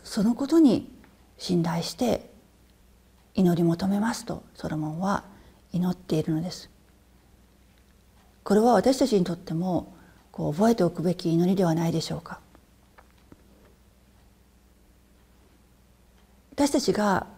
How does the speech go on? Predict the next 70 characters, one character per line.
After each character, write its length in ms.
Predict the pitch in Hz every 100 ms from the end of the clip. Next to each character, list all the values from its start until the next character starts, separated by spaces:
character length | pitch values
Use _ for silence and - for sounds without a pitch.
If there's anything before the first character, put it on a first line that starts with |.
| - -
こ 120 | 165
う 20 |
自 120 | 165 170
分 220 | 185 175
の 80 | 170
力 340 | - 170 160
と 120 | 175
か 340 | - 180 165 - - - - -
自 140 | 185
分 120 | 202
の 80 | 208
信 260 | 208 226 220
仰 220 | 233 240
で、 320 | 285 - - - - - - _ _ _ 185
え 320 | 180 185 233
ー、 120 | 196
い-、 40 | - - - -
何 200 | 202 170
か 120 | 156
を 80 | 170
で 100 | 165
き 140 | 208
る 100 | 208
と 280 | - 175 - - - -
思 240 | 196 185
う 60 | 170
の 80 |
で 80 | 165
は 100 | 165
な 140 | 185 196
く 80 |
て、 260 | - 226 - - - - - - -
神 180 | 330 359
様 260 | 311 208 185
が 300 | 185 196 - - - - - -
私 420 | 170 180 170 214
を 240 | 220 208 -
愛 180 | 160 185
す 120 | 277
る 120 | 285
と 80 | 196
約 180 | 170 -
束 180 | 220 214
し 40 |
て 80 | 240
く 80 | 233
だ 100 | 247
さ 120 | 285
っ 80 | 269 -
た、 120 | - - - - - -
私 340 | 185 233 -
を 80 | 277
守 340 | 233 240 311 247
る、 140 | -
見 80 | 185
捨 120 | -
て 100 | 220
な 140 | 262 285
い 80 |
と 80 | 185
お 20 |
っ 40 | 170
し 100 | 254
ゃ 40 |
っ 40 | 247
て 100 | 175
く 60 |
だ 120 | 190
さ 120 | 185
っ 60 | 214